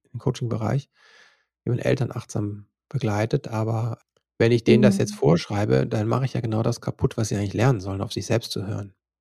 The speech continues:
Speaker 2: Mhm. Mhm.
Speaker 1: Und, ähm,
Speaker 2: Absolut. Aber ich
Speaker 1: das
Speaker 2: finde, du,
Speaker 1: ist
Speaker 2: wenn man sich dann für dich entscheidet, dann gibt man das hundert Pro mit, weil dann ist es ja
Speaker 1: Mhm.
Speaker 2: nicht so, dass man das Gefühl hat, man hat, man wird,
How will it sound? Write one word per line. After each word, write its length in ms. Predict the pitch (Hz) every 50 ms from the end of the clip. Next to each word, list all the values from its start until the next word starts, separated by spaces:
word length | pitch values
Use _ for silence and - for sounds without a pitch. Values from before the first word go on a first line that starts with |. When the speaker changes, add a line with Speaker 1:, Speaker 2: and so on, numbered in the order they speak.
| _ _ _ _ _ _ _ _ _ _ _ _ _ _ _ _ _
Speaker 2:
Mhm. 460 | - 220 202 202 208 208 214 214 214 _ _ _ _ _ _ _ _ -
Mhm. 320 | 214 214 202 202 208 -
Speaker 1:
Und, 280 | - 120 110 107 104 - - -
ähm, 420 | 127 196 110 113 - - 190 196
Speaker 2:
Absolut. 160 | 202 208 208 208 - _ _ _ _ _ _ _ _ _ _ _ _ _ -
Aber 140 | 196 190 208
ich 140 | 208 - - 254
Speaker 1:
das 140 | 254 254 -
Speaker 2:
finde, 100 | - 208
du, 40 | 196
Speaker 1:
ist 20 |
Speaker 2:
wenn 160 | 208 208 214 220
man 100 | 220 214
sich 260 | - 214 208 - -
dann 280 | 196 190 226 254 262
für 160 | 262 - 233 214
dich 240 | 214 202 208 -
entscheidet, 640 | 196 185 190 - - 220 226 240 220 185 180 - -
dann 120 | 180 180 185
gibt 220 | - 185 - -
man 100 | 185 185
das 200 | 185 185 - -
hundert 260 | - 202 202 196 190 -
Pro 200 | _ - 180 180
mit, 360 | 185 220 240 226 - - -
weil 140 | 175 175 175
dann 180 | 180 175 180 190
ist 180 | 190 190 - -
es 140 | 196 - -
ja 140 | 180 180 180
Speaker 1:
Mhm. 20 |
Speaker 2:
nicht 200 | 180 180 185 -
so, 140 | - 196 185
dass 180 | 180 175 180
man 80 | 190 175
das 140 | 175 - -
Gefühl 340 | 196 190 - - 190 180 175
hat, 120 | 170 170
man 140 | 175 175 180
hat, 200 | 180 180 - -
man 160 | 185 180 185
wird, 180 | 185 180 -